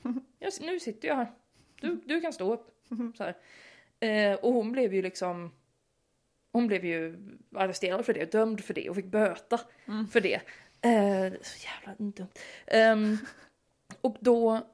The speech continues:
Speaker 2: så bestämde de, eh, alltså människorättsrörelsen där,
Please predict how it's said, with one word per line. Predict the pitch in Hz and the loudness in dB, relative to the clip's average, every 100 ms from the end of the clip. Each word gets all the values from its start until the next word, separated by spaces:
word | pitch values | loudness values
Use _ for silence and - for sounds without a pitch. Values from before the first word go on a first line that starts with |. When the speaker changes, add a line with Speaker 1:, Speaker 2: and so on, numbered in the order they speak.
| _ | _
Speaker 2:
så | - - - 220 202 208 202 | -8 -4 4 4 6 6 6
bestämde | 202 226 - 190 185 180 | 4 2 2 0 0 -2
de, | 185 170 170 - _ | -2 -2 -6 -18 _
eh, | 208 190 175 190 208 | -2 0 -2 -6 -8
alltså | - 202 | -6 -6
människorättsrörelsen | 190 196 196 180 180 175 - 185 170 170 233 226 214 | -6 -4 -4 -4 -8 -8 -2 -2 -2 0 0 2 0
där, | 185 165 | 0 -2